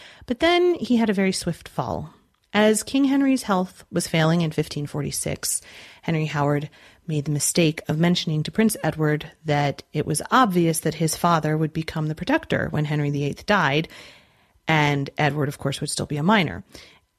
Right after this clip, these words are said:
Now, it was actually treasonous to talk about the death of a king, so that in and of itself would have been enough. But then he very stupidly put royal arms on his shield, which was just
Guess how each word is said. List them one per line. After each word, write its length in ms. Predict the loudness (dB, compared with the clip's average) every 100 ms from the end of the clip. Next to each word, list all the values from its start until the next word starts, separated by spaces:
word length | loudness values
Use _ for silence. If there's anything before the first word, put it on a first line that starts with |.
| 0
Now, 180 | 2
it 120 | 4 2
was 340 | 2 0 -6 _
actually 420 | -2 -2 0 -4 -6 _ -2
treasonous 480 | 2 4 2 -2
to 100 | -4
talk 220 | -4 -4 -4
about 360 | -6 -6 -8
the 100 | -8
death 220 | -8 -8
of 80 | -10
a 40 | -6
king, 440 | -2 0 0 -2 -6
so 180 | -2 2
that 340 | 4 4 4 2
in 120 | 0
and 80 | 0
of 100 | -2
itself 520 | -2 -2 -2 -4 -12 -14
would 600 | -10 -10 -10 -4 2 2
have 160 | 2
been 120 | 0 -2
enough. 400 | 0 -2 -4 -2
But 160 | -2
then 320 | 2 2 4 2
he 240 | 2 2
very 420 | 2 0 0 2
stupidly 840 | 0 -4 0 2 4 2 -2 -4 -6
put 240 | -6 -6
royal 380 | -2 2 2 2
arms 360 | 0 0 0 0
on 100 | -4
his 140 | -2
shield, 460 | -2 -2 -2 -4 -6
which 260 | -8 -8 -10
was 200 | -6 -4
just 200 | -2 -6